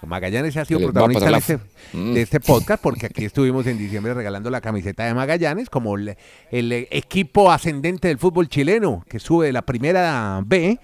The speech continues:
Speaker 1: s-, asciende a primera división, gana la Copa Chile, entra a jugar Copa Libertadores y, bueno, ya está en primera división.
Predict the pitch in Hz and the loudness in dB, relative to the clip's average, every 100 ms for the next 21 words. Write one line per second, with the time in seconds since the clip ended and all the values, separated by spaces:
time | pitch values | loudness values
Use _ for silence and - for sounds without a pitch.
0 | - - - - - - 104 - 220 226 | -12 -20 -20 -16 -14 -8 -6 0 2 4
1 | 170 160 175 196 196 196 - 190 185 135 | 4 4 4 4 2 0 0 0 0 -2
2 | 143 135 147 147 151 - 208 190 202 123 | -2 -4 -4 -4 -4 -4 -4 -2 -4 -4
3 | 123 127 123 110 110 113 - 151 160 170 | -4 -4 -4 -4 -6 -6 -4 0 0 0
4 | 208 196 175 202 - _ - - 117 135 | 2 2 4 0 -4 _ -20 -2 2 4
5 | 233 170 139 - 175 170 165 165 151 139 | 4 4 2 2 2 2 2 2 2 0
6 | 139 269 240 | 0 0 -2